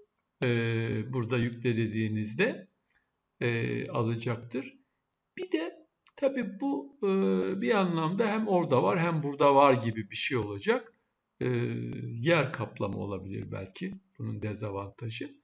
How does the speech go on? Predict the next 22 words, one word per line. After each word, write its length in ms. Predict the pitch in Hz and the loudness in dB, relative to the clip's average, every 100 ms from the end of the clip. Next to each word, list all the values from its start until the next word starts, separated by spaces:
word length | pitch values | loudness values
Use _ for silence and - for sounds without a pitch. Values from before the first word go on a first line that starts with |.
| _ - - _ _ | _ -20 -20 _ _
E, 80 | 247 202 196 196 | 2 4 2 0
bir 120 | 190 254 | 0 0
de 320 | 277 269 - _ | -2 -2 -18 _
şuraya 640 | - - - 277 254 226 | -8 -6 -4 0 6 8
yükle 380 | 208 190 190 185 | 8 2 2 2
seçeneğinden 960 | 165 156 160 151 143 127 131 127 123 | 4 0 0 4 4 2 4 4 4
gidip 380 | 117 113 175 - | 0 -2 -4 2
daha 240 | 131 127 113 | 4 4 2
detaylı 560 | 107 - 101 120 185 - _ _ 117 | -4 -4 -4 -2 -4 -6 _ _ 2
veri 300 | 151 170 190 | 6 8 6
modelini 520 | 165 131 139 131 131 | 4 6 6 4 2
eklemek. 580 | 123 - 113 117 - 120 | 0 0 -2 0 -2 -2
Hani 240 | 117 104 | -2 0
veri 180 | 120 135 | 0 0
modelini 460 | 135 127 123 117 | -2 0 0 2
eklerseniz 840 | 117 117 139 131 - 113 196 190 - _ _ _ _ | -2 -2 -2 -2 -2 -2 -2 -6 -14 _ _ _ _
onlar 680 | 135 135 127 131 123 120 123 | 4 4 4 2 0 0 2
arasında 460 | 120 117 - 135 | 2 0 -2 -2
ilişki 580 | 139 117 110 - - 127 | 0 -2 -2 -2 -6 -8
kurup 400 | - 135 147 - | -4 -4 -6 -4
daha 160 | 120 120 | -2 -2
sonra 540 | - 113 131 143 | -4 -2 -2 -4